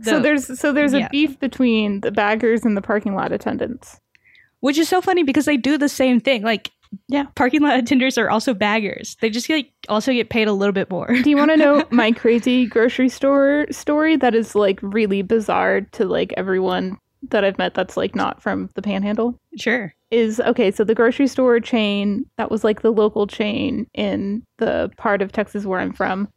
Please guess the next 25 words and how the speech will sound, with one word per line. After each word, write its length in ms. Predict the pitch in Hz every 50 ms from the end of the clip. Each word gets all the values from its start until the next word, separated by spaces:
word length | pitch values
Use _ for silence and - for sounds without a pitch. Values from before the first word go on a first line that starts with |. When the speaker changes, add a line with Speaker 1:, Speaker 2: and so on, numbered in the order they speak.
| _ -
Speaker 1:
um, 460 | 226 220 196 190 190 202 202 208 208 - _ _ - - _ _ -
and 200 | 240 247 - - _ - - - -
it's 180 | - 247 - -
probably 560 | - - 277 254 247 277 294 254 269 277 254
still 280 | - - - - 226
this 220 | 190 196 196 - -
way, 300 | 220 214 208 - - 196
but 260 | - - 226 - -
so 80 | - 247
you 160 | 240 233 233
would 80 | 226
have 260 | 233 240 247 247 240 240
your, 440 | 247 262 269 269 262 262 262 269 - - _ _
you 120 | - 220 226
would 100 | 247 226
have 160 | 226 226 233
your 100 | 240 247
cashier 540 | - 262 254 247 - - 226 226 214 214 208
and 180 | - - 220
you'd 120 | 214 214 220
have 360 | 202 202 202 202 - - _ _ _
your 160 | - 226 240 -
bagger, 480 | 208 - - 190 190 185 180 - - -
and 140 | 214 214
the, 140 | 208 196 202